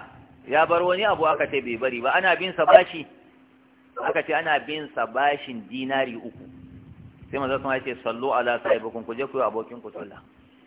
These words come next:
Ni ba zan masa ba." Bashi ba. Saboda ana bin sa dinari uku ba zai iya biya, duk bai da dukiyar da zai biya. Ya ce, "Ku je ku masa sallah." To shine Abu Qilaba a wannan lokacin, Abu Qatada afwan. Abu Qatada sai ce, "Ad-dainu alayya ya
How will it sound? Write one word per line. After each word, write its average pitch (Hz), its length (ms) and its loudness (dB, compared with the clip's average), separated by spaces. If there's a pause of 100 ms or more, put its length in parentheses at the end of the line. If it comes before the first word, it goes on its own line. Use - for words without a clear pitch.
(440)
Ni 147 120 -10
ba 117 100 -2
zan 113 160 -2
masa 101 200 -10
ba." - 140 -18 (400)
Bashi 170 300 2
ba. 117 180 -4 (1900)
Saboda 147 260 0
ana 160 180 2
bin 160 220 -4
sa 147 120 -2
dinari 170 420 0
uku 185 240 0
ba 139 100 -2
zai 143 160 -2
iya 123 180 -2
biya, 110 220 -4
duk 127 180 -8
bai 180 180 6
da 147 60 0
dukiyar 131 340 -8
da 110 100 -4
zai 107 140 -8
biya. 69 220 -12 (240)
Ya 156 100 4
ce, - 140 -2
"Ku 143 100 -4
je 156 120 -2
ku 151 100 -10
masa 139 260 -4
sallah." 92 240 -6 (960)
To 127 120 -2
shine 202 240 0
Abu 160 400 6
Qilaba 156 560 8
a 127 80 8
wannan 135 320 4
lokacin, 156 400 2
Abu 139 180 4
Qatada 135 540 2
afwan. 104 160 -8 (640)
Abu 139 260 6
Qatada 165 560 6
sai 165 160 0
ce, 165 160 -2
"Ad-dainu 220 480 2
alayya 165 320 0
ya 143 60 2